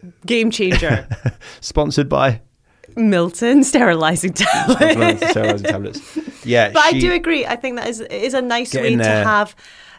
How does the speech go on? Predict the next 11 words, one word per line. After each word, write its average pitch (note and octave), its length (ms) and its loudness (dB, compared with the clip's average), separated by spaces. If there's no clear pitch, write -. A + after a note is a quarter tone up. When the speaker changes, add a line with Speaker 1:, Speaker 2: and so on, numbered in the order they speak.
Speaker 1:
It's, C4+ 280 -4
it's B3+ 160 -4
hard. C4 440 -2
I B3 200 0
can't B3+ 280 -14
do A#3 140 -12
that G3+ 380 -8
in F3+ 480 -14
your G3+ 320 -12
family F3 380 -8
home. C#3+ 360 -12